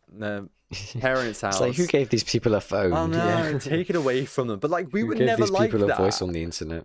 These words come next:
Speaker 1: I don't feel like we're,
Speaker 2: No.
Speaker 1: we're ever like that. I don't get what, like, what?
Speaker 2: What can you do, though?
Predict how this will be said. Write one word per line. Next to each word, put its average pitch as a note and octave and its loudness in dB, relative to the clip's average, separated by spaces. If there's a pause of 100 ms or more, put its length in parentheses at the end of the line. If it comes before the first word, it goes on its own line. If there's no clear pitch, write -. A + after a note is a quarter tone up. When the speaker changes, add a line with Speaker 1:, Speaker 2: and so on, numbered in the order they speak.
(140)
Speaker 1:
I D3 -10
don't G3+ 0
feel G#3+ 0
like F3 -2
we're, E3+ 2
Speaker 2:
No. - 2
Speaker 1:
we're C#3+ 2
ever C3+ -6
like C#3 -4
that. - -12
I - -10
don't E3 -4
get C3+ -4
what, B2 -6 (1900)
like, C#3 -4
what? D#3 0 (280)
Speaker 2:
What - -12
can - -10
you E2 -6
do, C#2+ -8
though? D2 -8